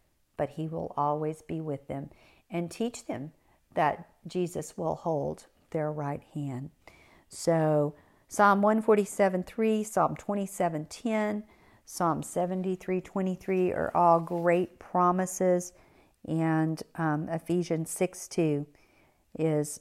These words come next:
a promise that when we honor our father and mother, it will go well with us. So let me pray as we close. Father, thank you so much for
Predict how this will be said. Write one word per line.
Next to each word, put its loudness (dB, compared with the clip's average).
a 2
promise 2
that 2
when 0
we -2
honor 2
our 0
father 2
and -2
mother, 0
it -8
will -2
go -4
well -2
with -6
us. -8
So -6
let 6
me 6
pray 4
as -2
we -2
close. -4
Father, 6
thank -6
you -4
so -2
much -4
for -6